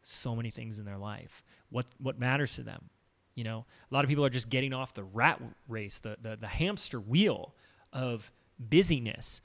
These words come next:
And busyness puts you in a trance. And so I heard someone say this, and I loved it, is that this is a transcendence. It's an end to that trance.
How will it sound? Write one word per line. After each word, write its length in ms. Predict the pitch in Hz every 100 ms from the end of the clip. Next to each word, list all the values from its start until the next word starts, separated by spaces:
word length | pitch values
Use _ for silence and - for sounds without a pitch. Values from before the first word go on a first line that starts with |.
| - -
And 200 | 135 113
busyness 520 | 175 202 254 220 -
puts 300 | - 180 -
you 120 | 175
in 220 | 151 170
a 140 | 151 143
trance. 640 | - 147 101 - - - _ _ _ _ _ _
And 220 | 120 120
so 220 | - 123 120
I 40 |
heard 160 | 147 151
someone 220 | 147 135
say 140 | 135
this, 200 | 127 -
and 120 | 123
I 60 | 113
loved 280 | 120 151 123
it, 100 | 110
is 120 | 110
that 200 | 117 -
this 200 | 143 151
is 100 | 131
a 60 | 127
transcendence. 1200 | - 123 113 - - - 156 170 110 95 - - - _ -
It's 140 | -
an 120 | 120 - -
end 500 | 147 170 120 104 - _ _ _ _
to 100 | 123
that 200 | 117 -
trance. 580 | - 123 113 - -